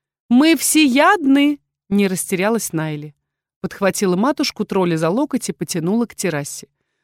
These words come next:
«Вы не представляете, как мы соскучились по домашней кухне. Я отсюда ощущаю запах. Это просто умопомрачительно!»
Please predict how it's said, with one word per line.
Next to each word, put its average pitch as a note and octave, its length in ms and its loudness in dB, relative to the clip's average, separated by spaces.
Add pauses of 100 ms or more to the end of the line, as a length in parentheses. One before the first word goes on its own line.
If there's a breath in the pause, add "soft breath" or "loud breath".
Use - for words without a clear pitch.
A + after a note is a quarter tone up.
(120)
«Вы C#4 240 2
не F#4 100 4
представляете, D#4 920 2
как A#3 180 -2
мы A#3+ 100 2
соскучились E4 640 0
по A#3 100 -2
домашней G#3 440 0
кухне. E3+ 420 -6 (300)
Я A#3 240 4
отсюда A3+ 460 0
ощущаю G3 540 0
запах. E3 440 -4 (340)
Это G3+ 180 -4
просто C4 420 0 (100)
умопомрачительно!» C#4 1700 2